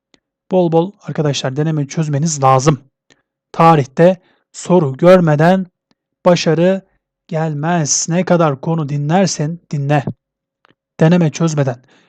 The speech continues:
böyle bizim videolardan veyahut başka hocaların videolarından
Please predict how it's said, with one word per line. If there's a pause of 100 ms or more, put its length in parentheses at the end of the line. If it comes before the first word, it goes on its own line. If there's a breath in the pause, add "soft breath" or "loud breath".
(260 soft breath)
böyle
bizim
videolardan (200)
veyahut
başka
hocaların
videolarından